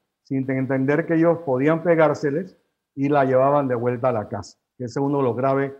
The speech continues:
problemas del contagio y de las famosas cuarentenas, ¿no? Entonces, eh,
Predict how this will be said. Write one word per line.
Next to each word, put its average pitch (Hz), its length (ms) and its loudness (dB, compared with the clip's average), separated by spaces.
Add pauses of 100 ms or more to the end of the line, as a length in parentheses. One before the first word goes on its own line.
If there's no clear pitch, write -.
(300)
problemas 131 440 0
del 123 140 -4
contagio 123 640 -2 (320)
y 123 60 -4
de 123 80 0
las 120 140 -2
famosas 127 420 -4
cuarentenas, 117 680 -2
¿no? 139 160 -12 (580)
Entonces, 202 560 -2 (240)
eh, 131 400 0